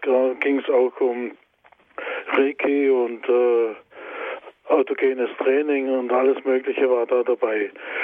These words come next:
Also ich hab das nicht im Einzelnen nachvollziehen können, muss ich ehrlich sagen. Ich hab, bin selber Masseur gewesen und, äh,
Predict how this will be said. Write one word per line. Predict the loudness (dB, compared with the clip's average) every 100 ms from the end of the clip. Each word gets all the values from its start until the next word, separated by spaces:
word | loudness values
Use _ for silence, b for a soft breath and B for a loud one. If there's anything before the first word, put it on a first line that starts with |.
| B B B
Also | 0 0
ich | -2 0
hab | -2 -2
das | -2
nicht | -2 -4 -8 -10 -8 -2
im | 0 2 2 2
Einzelnen | 0 2 0 0
nachvollziehen | 2 0 0 -2 0 0 -2 0
können, | -2 -2 0
muss | -2 2
ich | 2
ehrlich | 2 0 -2
sagen. | -2 -2 -6 -14 B B B B -2
Ich | 0
hab, | 0 0
bin | -2 0 0
selber | 0 2 0
Masseur | 0 -2 0 2 2 0 -8 -20 _ -18 B B B B B
gewesen | 2 2 0 -2
und, | 0 0 -2 -2
äh, | 0 2 2 0 -4 -8